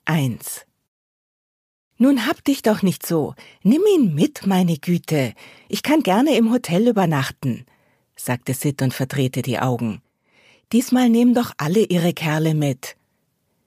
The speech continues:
„Ich hab aber auch schon Kalani dabei. Ehrlich, Sidney, das ist okay. Ich bin ja nicht mal sicher, ob ich ihn überhaupt mitnehmen möchte.“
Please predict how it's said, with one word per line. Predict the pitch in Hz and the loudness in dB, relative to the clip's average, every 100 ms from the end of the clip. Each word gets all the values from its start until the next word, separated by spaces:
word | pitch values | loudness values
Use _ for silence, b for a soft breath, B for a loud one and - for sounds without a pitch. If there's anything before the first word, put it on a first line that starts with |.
| _ _ _ _ - | _ _ _ _ -10
„Ich | 139 160 | -6 -4
hab | 175 | -2
aber | 160 160 - | 0 0 -2
auch | 143 | -2
schon | - 165 143 | -2 -4 -2
Kalani | 156 143 117 139 156 139 | -4 -2 -2 -2 -2 0
dabei. | 127 127 104 98 - B B B | -2 -4 -8 -8 -12 B B B
Ehrlich, | 151 160 160 139 | 0 2 0 -2
Sidney, | - 131 - 127 | -6 -6 -4 -4
das | 131 180 | -2 0
ist | 269 294 | -2 0
okay. | 277 - 190 233 170 135 b b b b b - | -4 -2 -2 0 -2 -6 b b b b b -10
Ich | 175 - | -10 -4
bin | 190 208 | 0 2
ja | 202 | 2
nicht | 196 202 - | -2 -4 -2
mal | 180 | -2
sicher, | - 208 - 202 180 B B B | -2 -4 -2 -2 -2 B B B
ob | 180 | -4
ich | 190 202 | -2 0
ihn | 185 | 0
überhaupt | 196 185 165 175 - - | 0 -2 0 -2 -2 -2
mitnehmen | 180 185 196 190 185 160 127 | -2 0 0 2 2 0 -2
möchte.“ | 139 208 - - 135 107 | -2 -4 -6 -6 -6 -6